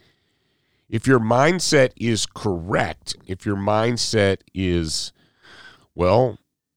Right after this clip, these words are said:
if you're of a mind to take it seriously. I'll give you a great example.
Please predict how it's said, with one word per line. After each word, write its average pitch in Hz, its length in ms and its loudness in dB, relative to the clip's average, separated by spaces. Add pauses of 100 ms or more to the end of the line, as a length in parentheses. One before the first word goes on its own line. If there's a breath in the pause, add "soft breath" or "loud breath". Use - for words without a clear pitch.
(340)
if 95 180 -6
you're 120 280 2
of 123 320 4
a 113 80 2
mind 92 600 -2 (260)
to 90 400 -2
take - 380 -2
it - 140 -6
seriously. 76 880 -6 (600)
I'll 110 80 0
give 139 160 2
you 117 80 4
a - 20 -6
great 92 240 2
example. - 520 -10